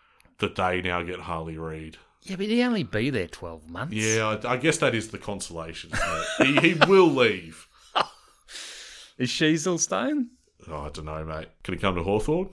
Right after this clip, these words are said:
Speaker 1: He's a Hawks fan.
Speaker 2: He is. I mean, join Bailey Smith. That's, that's all
Speaker 1: <laughs>
Speaker 2: we are.
Speaker 1: Oh my God. Who aren't we getting?
Speaker 2: No, come on. Bailey Smith ain't hanging around there, is he?
Speaker 1: I don't know who's
Speaker 2: They're gonna
Speaker 1: hanging
Speaker 2: have a
Speaker 1: around the
Speaker 2: huge
Speaker 1: kennel.
Speaker 2: review. He's got another year's contract.
Speaker 1: Yeah.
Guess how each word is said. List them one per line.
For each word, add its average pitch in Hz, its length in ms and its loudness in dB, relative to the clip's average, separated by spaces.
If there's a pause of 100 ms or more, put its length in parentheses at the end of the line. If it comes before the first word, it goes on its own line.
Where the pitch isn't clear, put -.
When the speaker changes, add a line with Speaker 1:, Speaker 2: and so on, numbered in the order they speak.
Speaker 1:
He's 92 160 -4
a 85 60 0
Hawks 117 260 2
fan. 113 380 2
Speaker 2:
He 104 240 0
is. 180 340 -2
I 151 100 -6
mean, 95 300 -6
join 107 280 -4
Bailey 107 280 -2
Smith. 139 440 -6
That's, 233 340 0
that's 202 300 -2
all 196 80 4
Speaker 1:
<laughs> - 20 4
Speaker 2:
we 185 100 8
are. 196 220 6
Speaker 1:
Oh 220 60 6
my - 60 6
God. - 200 0 (280)
Who 269 220 6
aren't 240 280 8
we 175 120 2
getting? 104 420 0 (220)
Speaker 2:
No, 127 500 6 (140)
come 156 160 2
on. 95 140 0
Bailey 123 260 6
Smith 107 280 -4
ain't 92 180 -2
hanging 104 240 -2
around 120 240 0
there, 147 140 2
is 180 100 0
he? 277 260 -2 (220)
Speaker 1:
I 78 180 -6
don't 82 160 -6
know 90 160 2
who's 92 180 -2
Speaker 2:
They're 185 80 6
gonna 151 60 6
Speaker 1:
hanging 143 100 4
Speaker 2:
have 143 100 8
a - 40 4
Speaker 1:
around 87 80 0
the 85 60 -8
Speaker 2:
huge 101 440 2
Speaker 1:
kennel. - 80 0
Speaker 2:
review. 139 560 0 (120)
He's 127 140 -8
got 147 140 2
another 120 260 2
year's 104 240 -2 (140)
contract. - 480 -6 (200)
Speaker 1:
Yeah. 82 300 -6